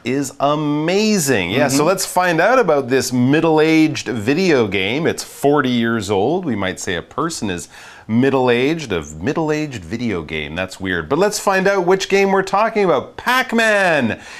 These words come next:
Speaker 1: Yes, wagga, wagga, wagga. Pac-Man was <laughs> created in nineteen eighty by Toru Iwatani of the Japanese video game company Namco, which of course are still around today.
Speaker 2: Yep, they're still making games.
Speaker 1: Yeah.
Speaker 2: So,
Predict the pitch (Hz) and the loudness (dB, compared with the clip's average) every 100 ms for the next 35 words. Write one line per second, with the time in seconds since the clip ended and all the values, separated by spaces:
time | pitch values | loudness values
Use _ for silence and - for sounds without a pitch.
0 | - 107 135 131 - 107 98 98 98 98 | -6 0 0 0 -4 -6 -4 -2 -2 -2
1 | 92 101 101 98 - 214 220 220 160 156 | 0 0 0 -4 -2 -2 -2 0 2 2
2 | 151 139 123 - - 135 131 156 143 123 | 4 2 0 -2 0 0 2 0 2 2
3 | 113 120 143 175 139 - 160 151 - 135 | 2 2 2 -2 -6 -4 -2 -2 -2 0
4 | 135 139 135 - - 117 143 127 - 226 | 2 0 -2 -12 -6 -2 0 -2 -2 0
5 | 233 226 214 - 202 220 202 - 196 226 | 4 4 2 0 0 2 0 0 0 2
6 | 202 110 - 101 90 95 78 131 160 170 | 2 0 0 -2 -2 -6 -4 -2 -2 -2
7 | 170 175 156 101 101 143 151 147 135 143 | -2 -2 -2 -4 -4 -2 0 0 0 0
8 | 147 147 - 123 123 147 170 - - - | -2 -4 -6 -4 -2 -2 -2 -8 -12 -2
9 | 143 220 254 - 185 131 85 67 85 - | 0 2 2 2 2 2 0 -2 -8 -8
10 | 139 - 117 120 139 - - - 339 339 | -6 -2 -2 -2 -6 -4 -6 -4 -2 0
11 | 320 339 349 339 330 - 339 359 359 359 | 0 2 2 0 -4 -4 -2 -2 -2 -2
12 | 330 226 240 - - 139 - - 117 127 | -2 0 0 0 0 0 0 -4 -2 -2
13 | 127 92 104 101 110 104 98 98 90 85 | -2 -4 -6 -8 -10 -8 -8 -6 -6 -4
14 | 131 330 330 320 - 156 104 85 | -4 -2 -2 0 2 2 2 -4